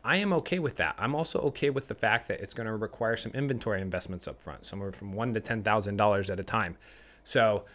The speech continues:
let's just say I buy a thousand dollars in product and I sell it over the next week. I make two thousand bucks. Okay, I yield a thousand bucks. Not a ton of money, but that's how F B A stores work. You buy a little bit of inventory at a time, you sell it off, and Amazon fulfills it. This model is, is very favorable.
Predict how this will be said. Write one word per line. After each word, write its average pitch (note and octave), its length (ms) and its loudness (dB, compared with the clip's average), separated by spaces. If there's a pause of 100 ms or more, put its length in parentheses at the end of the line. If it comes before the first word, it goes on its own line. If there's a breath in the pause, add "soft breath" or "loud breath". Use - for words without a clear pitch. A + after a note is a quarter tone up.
(220 loud breath)
let's G#2+ 140 -6
just G#2+ 120 -4
say A2 120 2
I F#2 80 2
buy F#2 160 0
a F2+ 40 0
thousand F#2+ 340 -2
dollars F#2 220 0
in F2 80 -8
product D3 440 4
and G2+ 100 -4
I - 20 -4
sell F#2 220 -2
it F2+ 80 -2
over F2+ 160 -4
the F2+ 100 -8
next F2+ 280 -4
week. A#2+ 200 2
I G2 40 2
make F2+ 180 -4
two A#2 140 -2
thousand G#2 360 0
bucks. G2 240 0
Okay, F2 240 -4
I E2 100 -6
yield E2+ 300 -6
a - 40 -14
thousand E2+ 340 -6
bucks. - 260 -10
Not B2+ 220 4
a A#2+ 40 2
ton B2 200 0
of G2+ 80 -2
money, E3+ 340 2 (360 loud breath)
but B2 160 -2
that's C3+ 260 8
how A#2 120 4
F A2+ 140 2
B G#2 120 -2
A F#2+ 80 0
stores F2+ 340 -4
work. - 260 -6
You F2+ 280 -10 (400 soft breath)
buy A2 160 6
a A2+ 40 4
little C3 220 4
bit C#3+ 140 6
of C3+ 100 4
inventory C3 480 2
at B2 80 2
a B2 40 0
time, B2 320 -2
you G#2 60 -4
sell G2+ 280 0
it F2+ 80 0
off, D#2 240 -6
and F#2+ 120 -8
Amazon G2+ 380 -4
fulfills D#2+ 400 -10
it. - 140 -12 (880 loud breath)
This B2+ 140 -4
model A#2 260 4
is, G2 220 -2
is G2+ 200 -4
very G#2+ 180 4
favorable. A#2 600 2